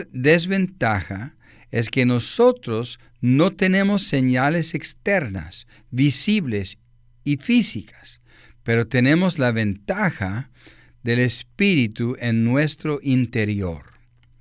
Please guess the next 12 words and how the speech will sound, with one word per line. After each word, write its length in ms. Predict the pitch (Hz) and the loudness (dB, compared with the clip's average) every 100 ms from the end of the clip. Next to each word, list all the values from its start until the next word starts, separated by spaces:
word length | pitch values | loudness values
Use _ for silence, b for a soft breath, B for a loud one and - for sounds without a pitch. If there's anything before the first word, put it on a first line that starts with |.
| b b b b _ - | b b b b _ 2
Pero 380 | 120 120 143 | 4 4 2
a 100 | 123 | -2
pesar 560 | 123 135 127 - 175 202 | 0 0 2 4 4 4
de 160 | 190 175 | 2 2
que 300 | 170 156 143 | 0 2 2
el 80 | |
Espíritu 720 | 135 - - 147 147 143 160 156 | 2 0 0 2 2 2 -4 -2
es 200 | 127 120 | -2 0
la 180 | 123 120 | 0 2
realidad, 680 | 127 131 156 160 139 98 107 b b b b _ 123 | 2 2 2 2 0 0 -6 b b b b _ 0
necesitamos 920 | 139 - 143 - 165 180 196 208 202 | 2 2 0 -2 -2 2 2 2 0
reconocer 840 | 185 - 190 180 - 190 156 120 | -2 -2 -2 -2 0 2 2 -2